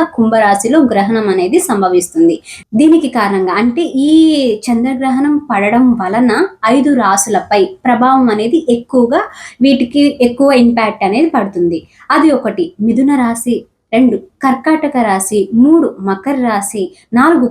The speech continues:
కుంభరాశి, ఐదు మీన రాశి. వీటితో పాటుగా కొన్ని నక్షత్రాల మీద కూడా దీని ప్రభావం అనేది పడుతుంది. అది ఒకటి పూర్వభాద నక్షత్రం, విశాఖ నక్షత్రం, పునర్వాసు నక్షత్రం, శతభిష నక్షత్రం, పూర్వభాద నక్షత్రాలపై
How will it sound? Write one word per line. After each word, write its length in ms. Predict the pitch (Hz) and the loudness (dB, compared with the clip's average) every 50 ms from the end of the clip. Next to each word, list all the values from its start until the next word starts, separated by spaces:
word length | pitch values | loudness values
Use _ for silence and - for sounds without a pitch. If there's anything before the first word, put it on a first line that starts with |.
| - | -4
కుంభరాశి, 800 | - 214 208 214 247 269 254 233 208 202 - - 190 185 180 - - _ - 247 | -6 -6 -4 -2 -2 -2 -2 -2 -2 -4 -6 -6 -6 -6 -6 -6 -12 _ -4 -2
ఐదు 200 | 311 320 320 311 | 0 2 2 2
మీన 320 | 277 240 220 220 220 214 202 | 2 2 0 0 -2 -2 -4
రాశి. 400 | 180 165 165 170 - - 180 170 - _ - _ _ _ - | -4 -4 -6 -6 -8 -8 -8 -8 -8 _ -20 _ _ _ 0
వీటితో 400 | 269 339 392 392 415 - 381 370 359 370 | 2 2 2 2 0 -2 0 -2 -2 -2
పాటుగా 640 | 247 226 240 240 - 285 - 285 233 202 240 320 392 - - - - | -2 -2 -2 -2 -4 -4 -2 -2 -2 -2 -2 -4 -4 -6 -10 -12 -2
కొన్ని 200 | 339 330 311 302 277 262 | 0 2 2 2 2 0
నక్షత్రాల 640 | 254 262 - - 381 392 381 381 392 392 370 359 359 | 0 -2 -2 -2 0 0 0 0 0 0 0 2 4
మీద 280 | 330 311 311 302 294 285 285 - | 4 4 2 2 -2 -4 -6 -4
కూడా 200 | 285 294 330 370 311 254 240 | -4 -2 -2 0 0 0 0
దీని 180 | 302 311 320 320 302 | 2 2 2 2 0
ప్రభావం 400 | 240 220 214 233 240 240 233 220 202 | -4 -2 -2 -2 0 0 0 -2 -2
అనేది 260 | 202 214 247 370 392 294 | -2 -2 -2 -4 -2 -2
పడుతుంది. 500 | 233 208 208 - 190 180 170 165 160 _ - | -2 -4 -4 -6 -4 -2 -2 -2 -4 _ -2
అది 200 | 233 302 302 320 294 294 | -2 2 2 2 2 2
ఒకటి 300 | 262 233 233 196 - - _ _ - | -2 -4 -4 -4 -6 -6 _ _ -2
పూర్వభాద 500 | 262 254 262 254 247 240 233 226 226 233 | 0 2 2 2 2 2 2 0 2 0
నక్షత్రం, 640 | 247 247 233 220 226 - 233 226 - 226 254 285 320 320 - - - _ _ - | 2 0 0 -2 -2 -6 -10 -10 -6 -4 0 0 0 -2 -4 -18 -20 _ _ 0
విశాఖ 380 | 240 233 233 302 311 359 349 - 349 320 302 | 0 0 2 2 2 2 2 2 0 0 0
నక్షత్రం, 560 | 254 - - 254 240 240 226 240 269 320 302 - _ _ _ - | 0 -2 -4 -8 -8 -6 -4 -2 -2 -2 -4 -6 _ _ _ -2
పునర్వాసు 520 | 262 262 285 339 311 330 330 320 320 - 277 | 0 2 2 2 2 2 2 0 0 -2 -2
నక్షత్రం, 560 | 240 220 226 - - 233 233 - 233 247 277 277 - - _ | -4 -4 -6 -8 -10 -10 -8 -6 -4 -4 -4 -6 -8 -20 _
శతభిష 440 | - - 285 254 302 311 330 349 330 370 | -6 -4 -4 0 0 2 2 2 2 4
నక్షత్రం, 640 | 359 320 285 247 - - 247 240 - 226 247 294 302 - - _ _ - | 2 2 2 0 -4 -8 -10 -8 -6 -4 -4 -4 -4 -6 -10 _ _ 0
పూర్వభాద 500 | 359 381 381 370 294 247 226 214 214 247 247 233 | 2 2 2 2 2 0 0 0 0 0 0 0
నక్షత్రాలపై 760 | 190 - - - - - 202 196 185 180 175 175 - 294 294 | -2 -2 -6 -14 -14 -8 -6 -4 -2 -4 -4 -4 -2 -2 0